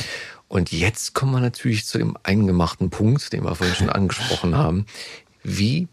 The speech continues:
Speaker 1: bist du denn der Achim vom Brummkreisel geworden?
Speaker 2: Das war neunzehnhunderteinundachtzig, war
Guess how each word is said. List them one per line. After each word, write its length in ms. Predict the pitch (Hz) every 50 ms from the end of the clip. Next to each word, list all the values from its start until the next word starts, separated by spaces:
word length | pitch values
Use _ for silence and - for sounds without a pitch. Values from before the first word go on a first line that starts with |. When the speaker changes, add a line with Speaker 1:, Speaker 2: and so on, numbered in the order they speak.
| _
Speaker 1:
bist 400 | - 107 92 - - - - - _ -
du 200 | - 113 110 117
denn 260 | 117 110 101 101 104
der 200 | 101 87 78 - _ -
Achim 640 | - 82 82 - - 123 123 117 113 113 113 113 - _ _ _ _
vom 320 | _ - - 104 104 101 90
Brummkreisel 760 | - - 85 85 82 78 - - - - - - - - -
geworden? 500 | - - - - - - - - - - - - - _ _ - - - - - - - - - - - _ _ _ _ _ _ -
Speaker 2:
Das 300 | - - - - - -
war 420 | 92 90 90 90 92 90 - -
neunzehnhunderteinundachtzig, 2250 | 65 71 80 76 85 92 95 - - - 90 87 87 87 85 82 80 - - - - - 82 80 80 82 73 64 - - - - - 76 - - - - - 151 147 147 147 - - - -
war 280 | 92 82 78 80 82